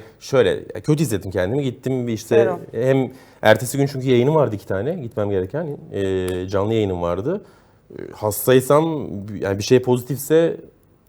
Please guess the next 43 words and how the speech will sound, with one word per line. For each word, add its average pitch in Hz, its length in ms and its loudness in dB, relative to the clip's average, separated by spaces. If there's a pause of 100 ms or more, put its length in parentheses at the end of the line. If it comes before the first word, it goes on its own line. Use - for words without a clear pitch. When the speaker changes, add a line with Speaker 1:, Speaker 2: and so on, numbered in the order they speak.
(100)
Speaker 1:
onu 123 380 2
netleştirme 120 480 2
adına 170 160 4
Speaker 2:
Evet, 190 180 6
Speaker 1:
gittim 175 140 0
biraz 180 200 2
Speaker 2:
doğru. 175 80 -2
Speaker 1:
da. 190 180 0
Speaker 2:
Başkalarını 220 580 2
da 208 80 10
hasta 208 280 2
etmeme 208 400 0
Speaker 1:
Aynen. 107 120 6
Speaker 2:
adına. 185 340 0 (180)
Speaker 1:
İnfluenza 123 680 2
pozitif 107 340 -4
çıktık. - 340 -14
Üzerine 117 520 -2
bir 123 80 -2
de 123 80 0
serum 117 360 0
yardımı, 101 480 -2
ilaç 113 340 -2
vesaire 110 460 0
falan 120 240 -2
derken 131 260 0
ertesi 131 340 -4
sabah 127 280 0
bir - 60 -14
şeyim 127 180 -10
kalmadı. 113 340 -8 (180)
Speaker 2:
Geçmiş 208 400 -6
olsun. 170 240 -2
Speaker 1:
Teşekkür 110 240 -6
ederim. 87 200 -4 (440)
Speaker 2:
Ama 233 160 2
yeni 254 220 0
yıla 269 320 2
dinç 254 260 -6
girebildin 262 460 -2
mi? 247 180 0 (460)
Speaker 1:
Girdim, 117 240 0
girdim. 87 240 -6